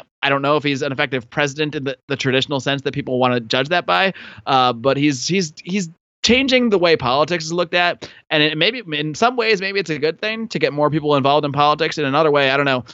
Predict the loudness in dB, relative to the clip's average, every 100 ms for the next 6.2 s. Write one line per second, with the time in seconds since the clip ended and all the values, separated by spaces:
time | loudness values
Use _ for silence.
0 | -10 -4 -2 0 0 0 -2 -2 -2 0
1 | 0 0 -2 0 0 0 -2 -4 -4 -10
2 | -8 -4 -2 0 0 0 0 2 0 -2
3 | -20 _ -2 0 2 2 2 2 2 2
4 | -4 -2 -2 -2 -2 -2 -2 -2 -4 -4
5 | -4 -4 -6 -6 -6 0 0 0 -2 -2
6 | 0 0